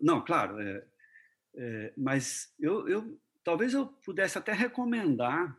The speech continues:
e de novo eu vou continuar na mesma inspiração, né? Aquele livro, O, O Senhor é Sutil, é um livro da biografia de Einstein, feita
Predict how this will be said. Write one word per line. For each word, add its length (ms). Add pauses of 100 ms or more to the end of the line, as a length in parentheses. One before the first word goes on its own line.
e 120
de 120
novo 260
eu 80
vou 140
continuar 380
na 120
mesma 580 (420)
inspiração, 840
né? 220 (400)
Aquele 320
livro, 440 (360)
O, 380
O 40
Senhor 360
é 60
Sutil, 600 (400)
é 40
um 80
livro 280
da 640 (260)
biografia 540
de 100
Einstein, 580 (440)
feita 560